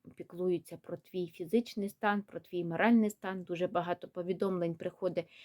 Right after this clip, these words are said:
як чують, що в місті Дніпро якісь є руйнування. А, дякую вам всім, хто мене підтримує, хто надихає. Ви найкращі.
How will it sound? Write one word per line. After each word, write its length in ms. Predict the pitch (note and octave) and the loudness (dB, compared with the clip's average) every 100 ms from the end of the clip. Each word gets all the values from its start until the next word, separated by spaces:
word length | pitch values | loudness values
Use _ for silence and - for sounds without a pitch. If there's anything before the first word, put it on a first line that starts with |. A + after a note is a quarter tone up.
| - - | -16 -4
як 200 | F3+ - | -4 -4
чують, 300 | - G3 - | -4 -2 -4
що 380 | - F3+ E3 - - | -4 0 2 0 -8
в 480 | E3+ D#3+ F3 F3 | -10 -2 2 4
місті 380 | F3 F#3 F#3 - | 4 0 -2 -6
Дніпро 520 | F3+ F3 - F3+ E3 - - - - _ _ _ _ | -6 -6 0 2 2 -2 -14 -20 -20 _ _ _ _
якісь 520 | F3 F3 - F#3+ - | -2 -2 -2 -6 -6
є 260 | F3+ F#3 F3 - _ _ | -2 0 0 -4 _ _
руйнування. 800 | F#3 F#3 F#3 F3+ F3 B3 C4 B3 - _ _ _ _ _ _ _ _ _ _ _ _ _ _ _ | -10 -4 -2 0 6 8 8 6 2 _ _ _ _ _ _ _ _ _ _ _ _ _ _ _
А, 200 | - G3 F#3+ - - | -6 -4 -6 -10 0
дякую 400 | - G#3+ - F#3 | 6 6 6 -6
вам 180 | F3 F3 | -6 -8
всім, 380 | - A#3+ E4+ D#4 - | 2 4 4 2 -14
хто 200 | - - | -12 -4
мене 260 | F#3 F#3 F#3 | 0 2 0
підтримує, 600 | - - G3 A#3+ C4+ B3+ | -2 -8 2 4 6 4
хто 200 | - F#3 | 0 -6
надихає. 640 | F3 E3 F3+ G3 A3+ A#3 A#3 _ _ _ _ _ _ _ _ _ _ - | -4 -4 -4 4 4 4 0 _ _ _ _ _ _ _ _ _ _ -4
Ви 180 | F3 | 0
найкращі. 680 | F#3+ F#3 - E3 D#3+ - - | 2 0 -4 -10 -10 -12 -20